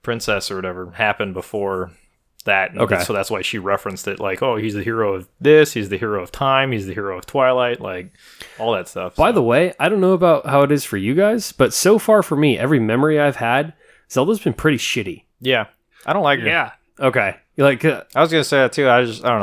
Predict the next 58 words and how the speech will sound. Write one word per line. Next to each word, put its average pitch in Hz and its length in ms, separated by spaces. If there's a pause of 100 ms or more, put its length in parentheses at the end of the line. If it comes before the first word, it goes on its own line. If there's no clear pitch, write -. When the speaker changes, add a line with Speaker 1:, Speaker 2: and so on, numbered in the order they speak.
(140)
Speaker 1:
know. 101 60
I'm 117 80
always 117 200
a 110 60
negative 104 340
person, 101 320
so 101 140
it's 95 100
like, 101 220
whatever. 185 180
Speaker 2:
No, 170 60
I'll, 165 300
I'll 208 60
take 226 280
it. 190 100 (140)
<laughs> 160 200
I'll 320 60
pick 339 160
up 214 80
the 170 80
torch 190 340
on 156 80
this 151 200
one. 165 240
Speaker 1:
Yeah. 131 180 (320)
<laughs> 156 60
Speaker 2:
But 247 120
yeah, 277 220
every 220 240
memory, 226 400
she's 170 200
just - 220
like, 170 140 (240)
"The 180 80
fuck - 340
are 185 40
you 175 240
doing 160 260
here? 131 160
Stop - 380
following 175 400
me. 123 100
I 135 80
don't 135 240
need 131 260
you." 135 400
Speaker 1:
Yeah. 107 280 (120)
Speaker 2:
I'm 139 100
just 143 180
like, 127 140 (1000)
"Why 123 200
are 160 60
you 165 140
there 165 280
then?" 120 300 (100)
Speaker 1:
She - 140
Speaker 2:
Link? - 220
Speaker 1:
gets, 165 140